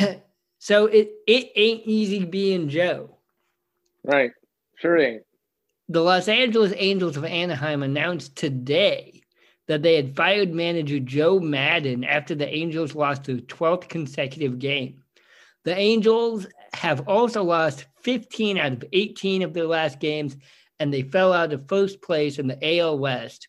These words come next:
Speaker 1: They used to be twenty-four and fourteen. They're now eight and a half games behind the Astros at twenty-seven and twenty-nine. In an
Speaker 2: Jeez.
Speaker 1: interview with Ken Rosenthal, which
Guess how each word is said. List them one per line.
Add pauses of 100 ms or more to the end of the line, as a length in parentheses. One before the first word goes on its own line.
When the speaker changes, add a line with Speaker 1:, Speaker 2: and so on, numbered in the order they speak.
(140)
Speaker 1:
They
used
to
be
twenty-four
and
fourteen. (460)
They're
now (120)
eight
and
a
half
games
behind
the
Astros (600)
at
twenty-seven
and
twenty-nine. (880)
In
an
Speaker 2:
Jeez.
Speaker 1:
interview
with
Ken
Rosenthal,
which